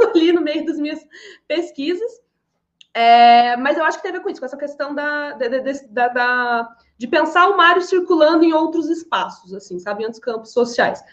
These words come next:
Aliás, vou responder, é, a, a outra pergunta de vocês,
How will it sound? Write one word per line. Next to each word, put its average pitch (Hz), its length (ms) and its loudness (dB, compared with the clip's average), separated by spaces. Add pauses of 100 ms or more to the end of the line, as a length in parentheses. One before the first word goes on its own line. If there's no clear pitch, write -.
(500)
Aliás, 349 460 4
vou 370 100 6
responder, 359 720 4
é, 254 240 2
a, 240 340 4
a 233 40 4
outra 269 160 0
pergunta 277 300 -2
de 254 80 -6
vocês, 269 680 -2